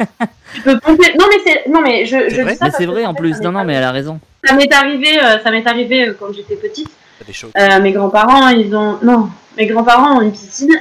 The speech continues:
Speaker 1: et, euh, donc c'est une grande piscine. Euh, Romain, tu l'as vu, donc t'as vu qu'elle est une grande
Speaker 3: Oui.
Speaker 1: piscine. Et, euh, et en fait, euh, il y a eu le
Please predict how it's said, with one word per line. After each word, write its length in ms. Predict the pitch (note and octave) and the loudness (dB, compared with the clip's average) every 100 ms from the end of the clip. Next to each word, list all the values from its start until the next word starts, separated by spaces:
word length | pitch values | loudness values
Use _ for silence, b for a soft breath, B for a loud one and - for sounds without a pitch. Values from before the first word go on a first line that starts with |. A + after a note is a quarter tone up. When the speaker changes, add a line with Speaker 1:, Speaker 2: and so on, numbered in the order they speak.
| - | 0
Speaker 1:
et, 220 | G#3+ G3+ | -2 0
euh, 360 | G3 F#3+ F#3+ F3+ | 0 2 0 0
donc 160 | F#3 F3+ | 0 2
c'est 100 | F#3 | 0
une 100 | F3 | 2
grande 280 | F#3+ B3+ B3 | 4 4 2
piscine. 360 | - A3 A#3+ A#3 _ _ - | -6 -4 -4 -6 _ _ -4
Euh, 120 | F#3 F3 | 0 4
Romain, 240 | F3+ F#3+ | 6 6
tu 120 | F#3+ | 4
l'as 120 | F3 | 0
vu, 140 | F3 A#3 | 2 0
donc 160 | F3+ | 0
t'as 80 | F3+ | -2
vu 80 | E3+ | -6
qu'elle 120 | - D#3 | -4 -4
est 140 | - - - - _ | -6 -12 -20 -20 _
une 60 | - | -6
grande 120 | - | -4
Speaker 3:
Oui. 60 | F3 | -4
Speaker 1:
piscine. 280 | F3+ A#3 B3+ B B B B B B B _ | -2 -2 -2 B B B B B B B _
Et, 180 | A3+ A3+ | 4 6
euh, 680 | A3 G#3 G#3 G3+ G3 F3+ D#3+ D3+ _ _ _ - - | 6 6 2 2 2 2 0 -6 _ _ _ -8 2
et 160 | G#3+ | 4
en 140 | G#3+ G#3 | 4 4
fait, 260 | C4 C4 | 0 0
euh, 440 | B3+ G#3+ G3+ G3 F#3+ | -2 4 4 4 2
il 100 | G3 | 2
y 60 | |
a 80 | F#3+ | 2
eu 160 | G#3 | 0
le 20 | G#3+ | -4